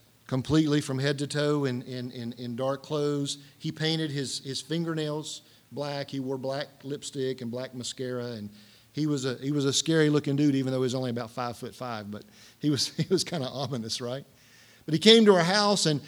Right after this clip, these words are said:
and, and he began to, to, to come to the Bible study, and the Word of God began to work in his heart. And, and he accepted Christ, and he changed his life.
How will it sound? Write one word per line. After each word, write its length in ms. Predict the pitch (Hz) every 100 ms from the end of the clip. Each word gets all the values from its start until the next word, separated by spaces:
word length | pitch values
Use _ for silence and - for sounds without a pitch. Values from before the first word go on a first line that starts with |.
| - -
and, 220 | 156 156
and 140 | 151
he 60 | 156
began 420 | 156 151 190 196
to, 200 | 160 147
to, 240 | - 151
to 120 | 143 156
come 240 | 180 190
to 60 | 165
the 80 |
Bible 320 | 143 156 170 160
study, 360 | - 180 180 147
and 120 | 143
the 160 | 131 120 135
Word 220 | 151 190
of 100 | 185
God 260 | 180 185 156
began 280 | 147 156 147
to 60 |
work 280 | 127 165 175
in 80 | 156
his 140 | 131
heart. 460 | - 180 120 - - _ _ _ _ _ _ _ _ _ _ -
And, 240 | 139 135 135 -
and 160 | 147
he 160 | 147 139
accepted 640 | 139 - 196 214 196 190
Christ, 680 | - 190 156 113 - - - - _ _ - - -
and 80 | 135
he 60 |
changed 480 | 117 190 214 220 165
his 140 | 185
life. 600 | 170 175 143 113 - -